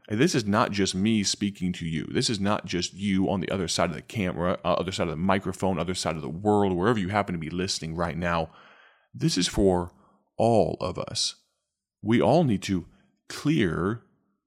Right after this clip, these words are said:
the ground. Can I tell you what happens when you don't clear the ground? God is not able to work with and through you in the way that he would like to. You say, "God wants to work s-,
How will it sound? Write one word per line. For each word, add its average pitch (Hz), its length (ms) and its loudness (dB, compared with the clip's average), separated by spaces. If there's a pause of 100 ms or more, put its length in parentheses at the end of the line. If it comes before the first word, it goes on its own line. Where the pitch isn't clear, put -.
the 110 120 0
ground. 107 540 -2 (720)
Can 147 120 0
I - 20 2
tell 135 200 0
you 151 80 4
what 80 100 0
happens 98 340 0
when 87 100 2
you 85 80 0
don't 92 220 0
clear 95 240 -2
the 80 80 -4
ground? 87 400 -4 (720)
God 117 560 -2 (560)
is 98 220 0
not 95 260 0
able 92 280 0
to 80 140 -4
work 82 360 -4
with 104 440 -2
and 92 280 -4
through 98 520 -4
you 71 520 -6 (640)
in 98 140 0
the 92 80 2
way 92 260 4
that 82 180 -2
he - 160 -6
would 85 340 -2 (240)
like - 500 -6 (400)
to. - 300 -8 (920)
You 113 140 -2
say, 90 360 0 (100)
"God 104 260 -2
wants 78 400 -4
to - 140 -6
work 147 180 -2
s-, - 100 -14